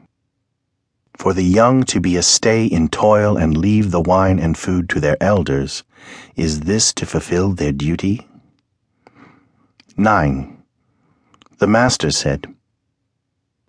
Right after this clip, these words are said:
"If I talk all day to Hui like a dullard, he never differs from me.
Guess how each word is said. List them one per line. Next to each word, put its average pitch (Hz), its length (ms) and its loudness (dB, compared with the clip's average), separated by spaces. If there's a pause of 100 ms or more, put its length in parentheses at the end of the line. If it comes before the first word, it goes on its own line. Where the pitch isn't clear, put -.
"If - 180 0
I 110 100 4
talk 113 500 2
all 117 260 4
day 107 300 2
to - 140 -4
Hui 85 640 0 (220)
like 82 180 0
a 78 160 -2
dullard, 78 480 0 (880)
he - 140 0
never 135 240 4
differs 135 400 0
from 73 220 -2
me. 69 300 -6